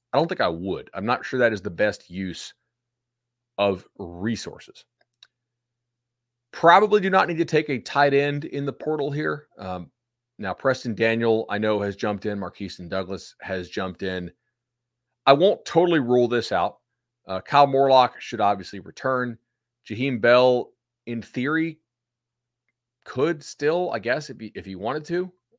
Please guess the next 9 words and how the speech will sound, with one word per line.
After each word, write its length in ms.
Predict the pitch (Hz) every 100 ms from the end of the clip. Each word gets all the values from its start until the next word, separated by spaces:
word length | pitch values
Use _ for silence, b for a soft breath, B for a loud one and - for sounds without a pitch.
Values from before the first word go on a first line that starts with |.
| -
Uh, 220 | 175 170 - _ _ _ _ _ _ _ _ _ _ _ _ _ _ _ -
and 100 | 139
a 60 | 131
lot 220 | 147 175
of 60 |
the 60 | 160
young 220 | 151 147
tight 260 | 131 135 123
ends 520 | 120 113 104 - -